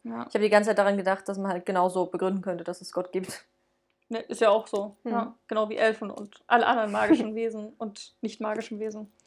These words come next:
Speaker 2: Ja.
Speaker 1: Ich find's super schön.
Speaker 2: Weißt du noch, wie, wie du an den Weihnachtsmann geglaubt hast und wann das aufgehört hat?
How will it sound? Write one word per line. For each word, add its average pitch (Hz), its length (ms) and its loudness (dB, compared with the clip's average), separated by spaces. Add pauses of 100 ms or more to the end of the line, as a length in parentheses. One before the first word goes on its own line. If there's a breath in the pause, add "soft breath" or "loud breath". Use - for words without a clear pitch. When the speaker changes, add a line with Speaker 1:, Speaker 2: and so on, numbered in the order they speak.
Speaker 2:
Ja. 320 180 -2 (180)
Speaker 1:
Ich 240 180 -4
find's 208 180 -10
super 214 240 -12
schön. 214 380 -12 (1600 soft breath)
Speaker 2:
Weißt 202 180 -4
du 233 40 2
noch, 269 240 6
wie, 214 460 -2 (520)
wie 202 120 -10
du 214 80 0
an 214 80 4
den 202 100 2
Weihnachtsmann 240 400 2
geglaubt 247 380 4
hast 302 160 4
und 233 80 0
wann 202 100 2
das 202 120 -2
aufgehört 262 520 0
hat? 330 120 -2